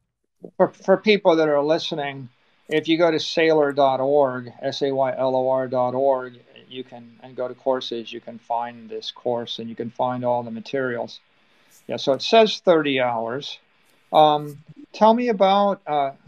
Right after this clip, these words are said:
are there lectures or are there readings? What, what's the,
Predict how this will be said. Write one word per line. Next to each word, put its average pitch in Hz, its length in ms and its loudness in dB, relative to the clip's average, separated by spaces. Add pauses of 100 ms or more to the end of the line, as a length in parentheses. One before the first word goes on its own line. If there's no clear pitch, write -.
(240)
are 175 220 2
there 180 180 0
lectures 240 1000 -4
or 156 480 2
are 147 200 0
there 139 200 -2
readings? 180 720 -6
What, 160 240 0
what's 190 300 4
the, 175 180 -4